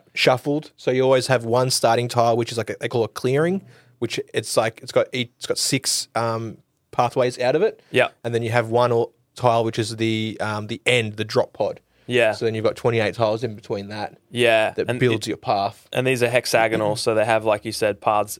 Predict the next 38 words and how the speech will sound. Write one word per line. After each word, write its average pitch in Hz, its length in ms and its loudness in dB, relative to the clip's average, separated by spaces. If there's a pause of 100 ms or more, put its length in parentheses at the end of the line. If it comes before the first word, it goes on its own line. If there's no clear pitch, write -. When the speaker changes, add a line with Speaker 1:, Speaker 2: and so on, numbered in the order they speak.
(140)
Speaker 2:
going 113 260 0
off 107 160 -2
one 113 140 0
of 104 120 -4
the 104 220 0
facings. 113 680 -6
Speaker 1:
Yep. 123 240 -4 (240)
Yep. 117 160 -2
Speaker 2:
Uh, 110 100 6
or 120 220 4
sometimes 117 380 0
multiple. 113 400 0
They 110 100 -2
can 107 140 -14
be 104 200 -2 (220)
Y 107 320 0
paths 101 460 -6
or 92 120 -4
cross - 240 -8
paths 101 380 -10
or 113 60 -2
whatever. 139 300 2
Speaker 1:
Yep. 113 180 -2
Speaker 2:
And - 200 -4
that 117 100 2
reveals 117 360 0
more 123 120 2
paths, 147 420 2
and 127 180 -6
you 156 120 2
as 135 100 0
the 123 100 -2
scouts - 480 0
have 117 200 -2
to 120 80 -12
get 117 220 0
through 131 300 -2
that 107 240 0